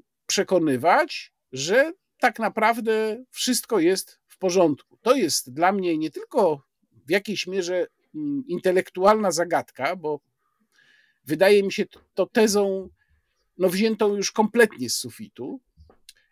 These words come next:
ale ja myślę też, że to jest realny problem społeczny. I to jest może ten aspekt, o którym, którym Paweł się w swoim tekście nie zajmował, ale też po prostu tekst nie jest o tym, to nie jest zarzut do tekstu.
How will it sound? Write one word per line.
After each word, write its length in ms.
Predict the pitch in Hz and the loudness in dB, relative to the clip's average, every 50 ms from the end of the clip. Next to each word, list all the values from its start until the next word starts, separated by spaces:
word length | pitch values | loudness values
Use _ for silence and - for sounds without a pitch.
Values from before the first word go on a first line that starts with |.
| _ _ | _ _
ale 200 | - 165 170 180 | 4 6 8 8
ja 120 | 190 233 | 6 6
myślę 280 | 285 349 330 - 330 285 | 4 2 0 -4 -6 -4
też, 140 | 220 262 226 | -4 -4 -4
że 160 | 196 196 196 | -4 -4 -6
to 240 | - _ - 247 294 | -4 _ 2 2 2
jest 240 | 294 269 - - - | 2 0 -2 0 0
realny 480 | 190 190 165 196 220 220 220 214 190 | 2 4 4 4 4 2 0 -4 -6
problem 380 | - - 202 202 190 202 196 190 | -6 -4 -4 -4 -4 -4 -4 -4
społeczny. 680 | - - - 196 185 180 175 147 - - - - _ _ _ _ _ _ _ _ _ _ _ _ _ _ _ - | -6 -4 -2 0 2 4 4 2 0 -4 -10 -14 _ _ _ _ _ _ _ _ _ _ _ _ _ _ _ -10
I 280 | 160 165 165 175 175 156 - | -6 -2 0 0 0 0 4
to 140 | - 240 262 | 4 4 6
jest 220 | 254 202 - - | 6 4 0 0
może 260 | 202 190 170 170 185 | -2 -4 -4 -4 -4
ten 200 | 151 - 190 180 | -6 -6 -4 0
aspekt, 440 | 165 - 202 196 - - 180 156 - | 2 2 2 2 0 -4 -6 -6 -8
o 60 | 175 | -10
którym, 460 | - _ - 175 160 165 156 151 147 131 | -10 _ -6 -6 -4 -4 -6 -8 -10 -10
którym 260 | - - 165 165 165 | -8 -6 -6 -2 4
Paweł 300 | - 202 185 190 190 175 | 6 6 6 4 2 -4
się 140 | - - 160 | -4 -6 -8
w 60 | - | -8
swoim 260 | - 180 180 160 160 | -6 -6 -6 -6 -4
tekście 380 | - 202 196 - - - 180 165 | -4 -4 -6 -6 -8 -8 -6 -6
nie 100 | 160 147 | -4 -2
zajmował, 520 | 147 170 160 214 349 349 202 160 143 147 | -2 -2 -2 0 -2 0 2 2 2 2
ale 240 | 147 196 311 285 262 | 2 0 -2 -4 -4
też 160 | - 294 - | -6 -8 -8
po 140 | - - 226 | -8 -10 -8
prostu 300 | 226 226 220 - 262 226 | -6 -6 -6 -6 -6 -4
tekst 300 | - 415 - - - - | -2 -2 -2 -2 -4 -4
nie 100 | 185 160 | -2 -2
jest 200 | 151 131 - - | -2 -2 -2 0
o 100 | 156 131 | -2 -2
tym, 180 | - - 113 | -2 -4 -10
to 120 | 113 - 139 | -8 -8 -8
nie 120 | 143 156 | -6 -6
jest 140 | 156 147 143 | -6 -4 -4
zarzut 300 | 147 165 165 170 190 190 | -4 -4 -4 -6 -6 -6
do 120 | 202 247 | -6 -4
tekstu. 480 | 233 - 220 156 - - - - - - | 0 0 0 0 0 -4 -8 -8 -12 -18